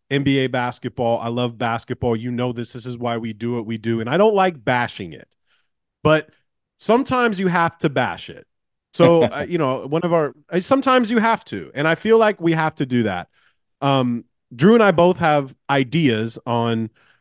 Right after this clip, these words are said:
Speaker 1: what we think should happen All-Star Weekend now, maybe some, some ways to tweak it. I actually went on a tangent last night. I was watching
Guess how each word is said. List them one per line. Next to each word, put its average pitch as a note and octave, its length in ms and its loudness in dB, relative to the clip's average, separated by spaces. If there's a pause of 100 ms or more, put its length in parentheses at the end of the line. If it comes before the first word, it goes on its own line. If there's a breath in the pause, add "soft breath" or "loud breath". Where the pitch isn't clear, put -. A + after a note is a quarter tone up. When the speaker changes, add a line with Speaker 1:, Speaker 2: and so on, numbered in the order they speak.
Speaker 1:
what D3+ 400 2
we D3 220 2
think C3+ 560 -2 (100)
should C#3 240 -2
happen B2+ 400 0
All-Star A#2+ 400 2
Weekend A#2+ 360 0
now, A2+ 300 0
maybe A2+ 280 -2
some, A2 400 -6
some A2 240 -6
ways A#2+ 300 0
to A2+ 100 -6
tweak A#2 320 -4
it. A2+ 160 0 (360 soft breath)
I D3+ 260 6
actually C3 500 2
went A#2 160 0
on A2+ 100 0
a G#2+ 60 -2
tangent B2 500 -2
last G#2+ 320 -6
night. G#2+ 380 -6 (100)
I A2 80 -4
was G#2+ 160 -4
watching A2+ 540 -6